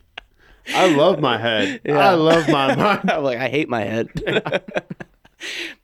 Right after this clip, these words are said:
Speaker 2: Um, I remember they called me back for the next day, and I was like, "Deny." <laughs>
Speaker 1: Oh, really?
Speaker 2: "Absolutely not.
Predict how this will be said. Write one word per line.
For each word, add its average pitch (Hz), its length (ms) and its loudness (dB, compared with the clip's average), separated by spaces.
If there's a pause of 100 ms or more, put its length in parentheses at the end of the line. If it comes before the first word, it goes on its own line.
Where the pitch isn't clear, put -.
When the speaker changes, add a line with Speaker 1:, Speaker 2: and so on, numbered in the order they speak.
(160)
Speaker 2:
Um, 135 300 0
I 123 60 0
remember 139 260 0
they 131 100 2
called 120 240 -2
me 123 100 -2
back 101 280 -4
for 120 140 -2
the 110 100 -4
next 107 300 -6
day, 113 260 -2
and 92 100 -6
I 92 40 -4
was 98 100 -6
like, 87 220 -10 (100)
"Deny." 110 340 -8 (320)
<laughs> - 120 -2 (420)
Speaker 1:
Oh, 127 140 0
really? 113 100 2
Speaker 2:
"Absolutely 123 640 0
not. 101 220 -8